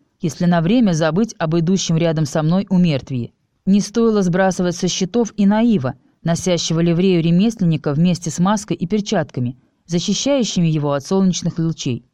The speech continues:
По пути дядя все-таки смилостивился над Наивом, и мы заглянули на рынок, чтобы прихватить по пирожку. Зная повернутость тети на дворцовых интригах и прочем, я бы вовсе не удивился,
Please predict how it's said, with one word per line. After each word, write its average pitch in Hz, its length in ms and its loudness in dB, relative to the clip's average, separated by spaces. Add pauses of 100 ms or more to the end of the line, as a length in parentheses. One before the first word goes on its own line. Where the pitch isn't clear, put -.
(160)
По 170 100 -4
пути 196 420 0
дядя 180 340 0
все-таки 190 400 -2
смилостивился 180 840 0
над 147 180 -2
Наивом, 160 460 0 (320)
и 214 80 0
мы 277 120 4
заглянули 214 500 2
на 202 200 4
рынок, 135 340 -2 (240)
чтобы 180 280 -2
прихватить 175 540 -2
по 175 100 -4
пирожку. 160 580 -4 (280)
Зная 180 400 0
повернутость 175 720 0
тети 202 300 0
на 156 100 0
дворцовых 170 580 -2
интригах 165 540 -2 (240)
и 113 80 -6
прочем, 240 440 -2 (340)
я 208 120 0
бы 240 120 2
вовсе 240 340 0
не 185 100 4
удивился, 165 600 0